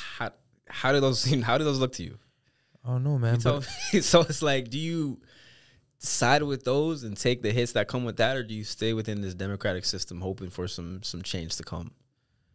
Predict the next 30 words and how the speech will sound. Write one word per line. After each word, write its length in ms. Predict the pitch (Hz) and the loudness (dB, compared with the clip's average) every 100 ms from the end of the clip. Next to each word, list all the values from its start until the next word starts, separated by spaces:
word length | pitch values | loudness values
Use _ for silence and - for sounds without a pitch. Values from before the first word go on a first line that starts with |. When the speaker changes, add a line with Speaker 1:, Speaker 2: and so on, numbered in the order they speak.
| _ _ _ - | _ _ _ -8
Speaker 1:
'Cause 160 | 123 | -2
I 80 | 131 | 0
do 200 | 139 180 | 2 -2
think 280 | 180 170 151 | 0 0 2
change 240 | 156 147 | 4 4
will 140 | 127 120 | 4 2
come, 320 | 127 104 - _ - | 2 -2 -4 _ -14
but 140 | 92 | -10
it's 100 | 92 | -10
just 180 | 82 - | -8 -8
like, 160 | 98 98 | -8 -8
Speaker 2:
Yeah. 80 | 95 | -10
Speaker 1:
it's, 160 | 98 110 | -12 -8
it's, 320 | - - - | -6 -6 -8
Speaker 2:
I 40 | - | -14
don't 140 | 170 | -14
know, 60 | 160 | -10
Speaker 1:
it's 180 | 131 127 | -8 -6
a 60 | |
Speaker 2:
man. 20 | |
Speaker 1:
matter 220 | 104 117 110 | -6 -6 -6
of 80 | |
time. 320 | 101 113 95 104 _ | -8 -8 -10 -14 _
Speaker 2:
It's 100 | 127 | -8
a 80 | 127 | -6
weird 320 | 143 156 147 | -4 -4 -6
thing 200 | 143 143 | -6 -8
to 60 | 123 | -10
think 220 | 117 151 | -12 -12
about. 280 | 131 120 | -12 -12